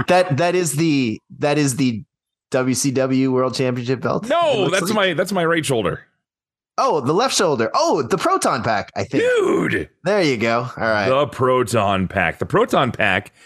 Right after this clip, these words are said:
Speaker 2: has taken the spot where normally the authentic ring-used W W F WrestleMania eight turnbuckle pad goes.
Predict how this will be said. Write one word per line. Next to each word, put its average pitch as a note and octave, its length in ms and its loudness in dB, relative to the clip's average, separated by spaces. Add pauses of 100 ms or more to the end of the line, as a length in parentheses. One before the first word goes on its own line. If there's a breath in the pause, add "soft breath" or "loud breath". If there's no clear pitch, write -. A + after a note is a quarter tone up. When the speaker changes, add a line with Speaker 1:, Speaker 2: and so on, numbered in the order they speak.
(260 soft breath)
Speaker 2:
has A2+ 180 -2
taken D#3 300 0
the A#2+ 60 0
spot B2 400 -2
where A2+ 120 2
normally G#2 800 0 (680)
the B2+ 360 0
authentic C3+ 680 0
ring-used A#2+ 1040 0
W C3+ 260 0
W A#2+ 320 2
F A2+ 160 0
WrestleMania A#2 600 0
eight G#2 280 -2
turnbuckle C3+ 520 -2
pad F2 340 -2
goes. - 480 -4